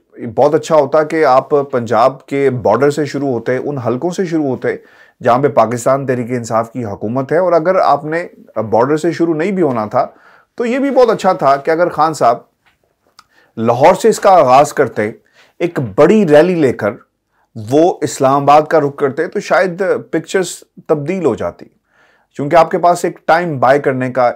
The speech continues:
एक वक्त है। आप पंजाब से यानी लाहौर से इस्लामाबाद की तरफ जा रहे हैं बर-, रास्ता जीटी रोड,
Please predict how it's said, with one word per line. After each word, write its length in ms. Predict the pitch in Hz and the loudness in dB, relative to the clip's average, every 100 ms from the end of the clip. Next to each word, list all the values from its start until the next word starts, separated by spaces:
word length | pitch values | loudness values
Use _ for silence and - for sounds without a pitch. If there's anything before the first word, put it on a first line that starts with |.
| - | -4
एक 180 | 123 120 | -10 -2
वक्त 340 | 113 123 - | -2 -2 -6
है। 240 | 95 71 _ _ _ _ _ - | -14 -16 _ _ _ _ _ 0
आप 320 | 113 135 143 | 4 4 4
पंजाब 640 | 151 151 151 127 113 120 131 | 4 2 2 -2 2 4 2
से 360 | - 135 131 - | 0 -6 -6 -8
यानी 260 | 120 110 | -8 -6
लाहौर 380 | 113 107 107 131 | -2 0 2 2
से 160 | 131 143 | 2 -2
इस्लामाबाद 500 | 131 113 110 113 123 | 0 -2 2 0 0
की 80 | 127 | -4
तरफ 200 | 127 110 | -4 -2
जा 200 | 107 107 | 0 0
रहे 140 | 117 | -2
हैं 300 | 117 117 110 | -4 -8 -8
बर-, 340 | 104 101 - | -8 -8 -6
रास्ता 300 | 101 101 - | -4 -4 -4
जीटी 360 | 113 98 107 131 | -6 -8 -10 -6
रोड, 260 | 110 113 | -4 -4